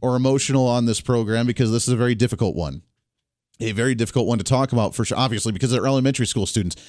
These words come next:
My daughter, who's about ready to turn eight years old, that just finished up second grade,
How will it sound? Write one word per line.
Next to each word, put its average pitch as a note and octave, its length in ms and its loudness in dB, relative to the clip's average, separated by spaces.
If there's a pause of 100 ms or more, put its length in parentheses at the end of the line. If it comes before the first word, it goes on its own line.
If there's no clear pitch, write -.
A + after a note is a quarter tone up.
(160)
My C3+ 180 2
daughter, C3+ 460 2
who's A2 420 0
about B2 300 -2
ready C3 160 0
to A#2 60 -2
turn B2+ 280 0
eight B2+ 140 2
years A#2 240 0
old, B2+ 300 2
that A2 80 0
just A2 220 -2
finished B2 240 0
up - 100 -2
second A#2 380 -2
grade, B2 320 0